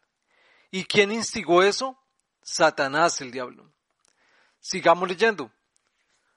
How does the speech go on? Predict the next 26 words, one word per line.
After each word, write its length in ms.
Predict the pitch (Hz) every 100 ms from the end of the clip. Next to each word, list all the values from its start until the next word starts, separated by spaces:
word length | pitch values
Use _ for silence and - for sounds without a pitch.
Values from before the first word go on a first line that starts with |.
| _ _ _ _ _ _ _
"Cuando 320 | - 214 196 208
la 120 | 208
noche 320 | 220 220 262
viene, 420 | 226 233 190 147
nadie 520 | 147 185 214 226 233 202
es 160 | 185
capaz 420 | - 202 - 208 196
de 140 | 202
trabajar". 680 | - 165 143 123 131 - _ _ _ _ _ _ _ _ _ - _ _ _ _ _ _ _ -
Esto 560 | 202 208 - 269 247
ha 80 | 240
llegado 380 | 233 220 240 240
periódicamente 1040 | 214 170 180 202 196 165 196 208 - 143 165
en 140 | 160
tiempos 360 | 156 170 160 196
diferentes 800 | 202 - 165 202 208 247 233 - _
en 240 | 185 175
la 80 | 156
historia 560 | 131 - 190 185 185 180
del 140 | 151
mundo. 420 | 143 135 117 - _ _ _ _ _ _ _ _ _
Vayamos 500 | 208 220 247 269 269
ahora 240 | 214 190 208
a 40 |
Juan 320 | 202 196 196
doce, 440 | 185 175 - 113